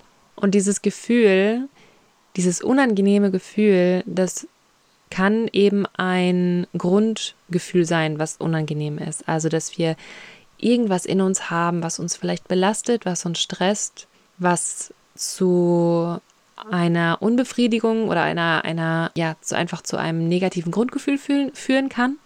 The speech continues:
Und wenn wir eben einen leeren Magen haben, dann sind unsere Reize dafür oder unsere, unsere Wahrnehmung ist dann für dieses Gefühl, was wir durch vielleicht was ganz anderes in unserem Körper haben,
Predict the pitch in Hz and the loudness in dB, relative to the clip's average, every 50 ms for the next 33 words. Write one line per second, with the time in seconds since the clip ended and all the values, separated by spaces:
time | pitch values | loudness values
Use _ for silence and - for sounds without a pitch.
0 | _ _ - - - - - - - - - - - - - - _ _ _ 202 | _ _ -20 -20 -20 -20 -20 -20 -20 -20 -20 -20 -20 -20 -20 -20 _ _ _ 2
1 | 202 202 208 202 - - 202 202 196 - - 190 202 - - 185 185 180 196 202 | 4 4 4 2 0 0 0 2 2 0 0 -2 -2 -2 -2 -2 0 2 2 2
2 | 208 202 180 175 175 175 196 233 233 208 170 156 160 160 165 170 185 196 202 - | 2 2 0 0 0 0 0 0 -2 -2 -2 -2 -2 -2 -2 0 0 -2 -2 -4
3 | - 170 175 170 175 175 175 175 180 175 - - - - - - - - - _ | -4 -2 0 0 0 0 0 0 -2 -2 -6 -12 -20 -20 -20 -20 -20 -20 -20 _
4 | _ - 190 190 202 196 - - - 185 185 180 - 185 - 185 180 175 175 175 | _ 0 2 2 2 0 -2 0 0 2 2 2 0 -2 0 0 0 2 2 2
5 | 175 170 170 170 170 - _ _ - 175 170 185 233 - - 180 170 175 165 - | 0 0 0 0 -2 -4 _ _ -4 0 2 2 0 0 -4 -6 -4 -4 -6 -6
6 | - - 165 160 156 165 156 - 160 160 - 165 160 160 156 156 - 165 160 165 | -6 -6 -4 -4 -2 -2 -2 -2 -4 -4 -6 -4 -4 -2 -4 -4 -4 -4 -2 -2
7 | 165 156 165 156 160 175 185 175 170 170 165 160 156 - 160 - - 160 156 156 | -2 0 0 0 2 2 2 2 2 0 -2 -2 -4 -4 -6 -4 -4 -4 -4 -4
8 | - - 160 156 160 156 151 156 151 - - _ - - - - - - - - | -6 -8 -6 -4 -4 -2 -2 -4 -4 -6 -12 _ -20 -20 -20 -20 -20 -20 -20 -20
9 | _ _ _ _ - 160 - 156 - - - - 202 240 277 302 311 320 285 - | _ _ _ _ -10 -4 -4 -4 -4 -4 0 2 2 4 4 4 4 2 0 -2
10 | 175 - - - 170 165 165 160 156 156 156 - _ _ _ _ _ - 160 - | -4 -4 -2 -2 0 0 2 2 0 -2 -4 -8 _ _ _ _ _ -12 -4 -2
11 | 165 156 - - - 160 160 160 - - 160 - - 160 160 - 170 208 233 233 | -2 -2 -2 -4 -2 -2 -2 -4 -4 -10 -10 -6 -6 -6 -4 -2 -2 -2 -2 -2
12 | 220 - 214 - 196 202 196 185 - 175 185 190 - 185 170 170 170 170 170 170 | -4 -4 -4 -2 -2 -2 -2 -2 -2 -2 -2 -2 -2 -4 -2 -2 -2 -2 -2 -4